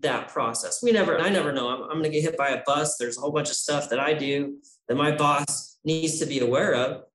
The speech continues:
How is he gonna know what, what it is that I do? And so I, I make it a goal of mine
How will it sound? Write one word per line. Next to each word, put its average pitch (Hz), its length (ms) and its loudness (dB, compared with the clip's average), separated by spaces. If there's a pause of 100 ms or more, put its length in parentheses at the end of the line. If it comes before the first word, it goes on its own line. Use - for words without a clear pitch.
(120)
How 165 180 0
is 170 120 0
he 175 120 4
gonna 156 160 2
know 147 500 0
what, 147 500 -4
what 151 120 0
it 147 140 0
is 139 180 -2
that 120 140 -6
I 113 120 -2
do? 110 300 -8
And 110 100 -10
so 127 300 2
I, 139 200 -2
I 156 40 2
make 156 220 2
it 127 100 2
a 120 140 -2
goal 143 440 2
of 113 100 -4
mine 131 600 0